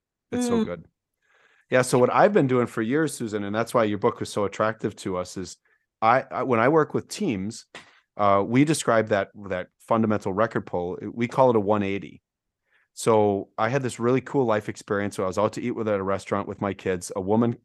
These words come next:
Speaker 1: serving us had a tattoo on her arm, and it turned out to be a Spotify scan code.
Speaker 2: What?
Speaker 1: Yeah. And she, she, like, reached out to, you know, serve us, and I saw her tattoo, and I'm very curious, and I was like, "Oh,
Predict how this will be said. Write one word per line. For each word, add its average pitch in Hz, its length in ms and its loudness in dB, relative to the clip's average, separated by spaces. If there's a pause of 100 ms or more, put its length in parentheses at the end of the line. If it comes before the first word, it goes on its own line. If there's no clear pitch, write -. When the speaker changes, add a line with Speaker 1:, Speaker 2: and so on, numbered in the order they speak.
(260)
Speaker 1:
serving 113 440 2
us 95 240 -4 (280)
had 110 140 0
a - 40 -2
tattoo 156 480 -2
on 135 80 2
her 92 100 -2
arm, 87 380 -8 (260)
and 110 120 -2
it 107 80 -2
turned 147 240 2
out 135 140 2
to 131 80 -4
be 120 140 0
a 101 60 -2
Spotify 117 840 0
scan 147 520 -2
code. - 420 -10 (560)
Speaker 2:
What? 392 540 -4 (640)
Speaker 1:
Yeah. 104 400 -2 (540)
And 120 280 4
she, 123 300 -2
she, 120 280 -4
like, 107 260 0
reached 135 300 -2
out - 260 4
to, 101 280 -4
you 104 100 -10
know, 95 80 -6
serve 107 300 -2
us, 104 160 -2
and 101 100 -4
I 95 40 -6
saw 117 200 2
her 113 120 4
tattoo, 104 340 -2
and 101 100 2
I'm 101 80 -2
very 120 240 4
curious, 101 600 -6
and 98 80 -10
I 92 40 -6
was 90 140 -8
like, 92 240 -6
"Oh, 165 260 -6